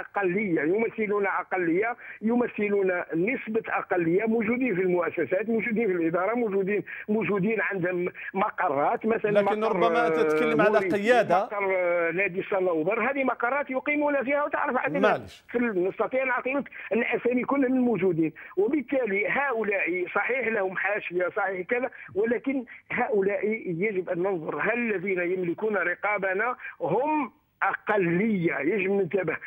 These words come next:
Speaker 1: صحيح أنه لا نستطيع أن نحسب شخص
Speaker 2: ولكن عندهم
Speaker 1: بظروف
Speaker 2: خدم يا
Speaker 1: معينة،
Speaker 2: أستاذ، يا
Speaker 1: آه،
Speaker 2: دكتور.
Speaker 1: ماشية.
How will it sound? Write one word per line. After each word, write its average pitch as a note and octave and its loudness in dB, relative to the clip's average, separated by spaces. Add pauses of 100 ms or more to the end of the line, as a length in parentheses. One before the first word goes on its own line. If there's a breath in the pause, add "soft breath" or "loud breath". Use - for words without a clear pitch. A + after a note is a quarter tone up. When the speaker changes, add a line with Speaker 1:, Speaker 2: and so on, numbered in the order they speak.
(180 loud breath)
Speaker 1:
صحيح A3+ -2
أنه G#3 4
لا C#4 0
نستطيع B3 0
أن A#3 2
نحسب A#3 -2
شخص - 0
Speaker 2:
ولكن A#3 2
عندهم A3+ 4
Speaker 1:
بظروف A3+ 4 (120)
Speaker 2:
خدم A3+ 4
يا A3+ 4
Speaker 1:
معينة، G3+ 4
Speaker 2:
أستاذ، G3 2
يا F3+ 4
Speaker 1:
آه، - 4
Speaker 2:
دكتور. F#3 4
Speaker 1:
ماشية. B2+ -6